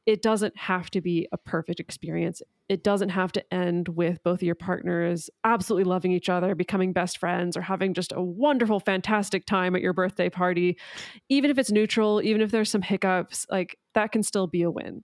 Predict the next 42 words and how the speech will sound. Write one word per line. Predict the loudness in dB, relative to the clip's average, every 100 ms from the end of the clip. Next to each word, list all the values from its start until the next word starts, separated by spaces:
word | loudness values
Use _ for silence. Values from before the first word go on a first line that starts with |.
| -4
You | -2
know, | 0
you're | 0 0
still | 2 0
doing | 2 2 2
something | 2 2 0
that | -2 -6 _ -20 -20 -20 -20 -20 _ _ _ _ _ _ _
a | 2
lot | 2
of | 4
folks | 2 2 0 -6
in | 0 0
kind | 0 -2
of | 0
traditional | 0 2
monogamous | 2 2 2 0
culture | 0 -2 0 0 2 2
would | 2 2
be, | 2
like, | 2 2
way | 2 2 2
too | 2 4 4 4 2 -4 -4
terrified | 2 2 4 2 2 0
to |
even | 0 2 2
think | 2 2
about | 2 2 2 -2 _
doing | 2 2 2 0 -2
or | 0 0 2 0
could | 0 -2
never | 0 2
even | 2 0 -2
fathom | 0 0 2 2 0
doing. | 2 2 2 0
It's | -2
like, | -2
this | -2 -4
is | 0
still | 2 2
a |
big | 2 -2 -2
thing. | -10 -10 -16